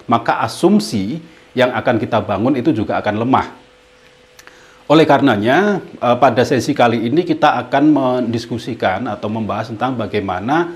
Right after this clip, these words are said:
dan apa-apa saja pisau analisis, ya, atau theoretical framework yang bisa kita pakai untuk melakukan analisis kebijakan publik.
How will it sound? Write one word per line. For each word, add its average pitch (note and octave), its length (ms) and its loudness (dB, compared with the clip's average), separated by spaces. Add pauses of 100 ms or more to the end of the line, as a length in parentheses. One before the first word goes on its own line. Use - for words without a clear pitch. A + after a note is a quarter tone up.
(140)
dan B2 160 2
apa-apa C#3 640 0
saja G#2 560 -4 (240)
pisau D#3 400 2
analisis, B2+ 800 -2
ya, D#2+ 240 -14
atau A#2+ 240 -4
theoretical B2 560 -2
framework G#2+ 640 -4 (320)
yang B2+ 160 2
bisa B2 160 2
kita B2 240 -2
pakai - 560 -4
untuk A2 160 -10
melakukan G#2+ 320 -4
analisis G2 480 -8
kebijakan F#2 320 -12
publik. E2+ 320 -12